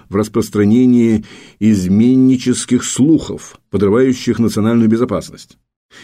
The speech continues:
Верные высшему, оберегающему совету армейские подразделения ворвались в штаб-квартиру канала и устроили там настоящий погром,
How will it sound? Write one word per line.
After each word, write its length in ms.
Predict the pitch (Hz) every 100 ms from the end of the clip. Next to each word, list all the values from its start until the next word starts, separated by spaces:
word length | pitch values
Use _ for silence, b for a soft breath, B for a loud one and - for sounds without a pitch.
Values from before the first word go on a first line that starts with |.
| B
Верные 680 | 92 123 147 165 170 151 -
высшему, 720 | 104 117 110 107 - 104 104
оберегающему 640 | 98 98 113 143 127 101 90
совету 420 | 87 87 87 98
армейские 460 | 95 131 139 104
подразделения 680 | 92 92 87 82 82 87 87
ворвались 460 | 87 101 107 175 -
в 80 | -
штаб-квартиру 800 | - 139 - 120 95 - 92 85
канала 360 | 85 98 139
и 60 | 127
устроили 420 | 98 104 117 123
там 160 | 113 101
настоящий 520 | 95 98 120 120 113
погром, 640 | 113 117 123 123 85 -